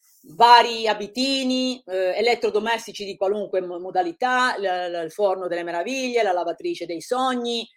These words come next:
e tutta una serie di bambole che producono qualsivoglia traccia biologica,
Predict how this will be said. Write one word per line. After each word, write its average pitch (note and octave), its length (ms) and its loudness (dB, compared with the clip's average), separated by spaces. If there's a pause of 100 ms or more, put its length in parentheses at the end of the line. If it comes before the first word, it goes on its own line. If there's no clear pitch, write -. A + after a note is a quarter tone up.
(160)
e G#3+ 420 2
tutta B3+ 320 -4
una G#3 140 -4
serie G3+ 500 2
di G#3 300 -6 (220)
bambole G#3 580 2
che F#3+ 140 -4
producono F#3+ 580 -6
qualsivoglia F3+ 880 0 (440)
traccia G#3+ 400 0
biologica, F3+ 800 0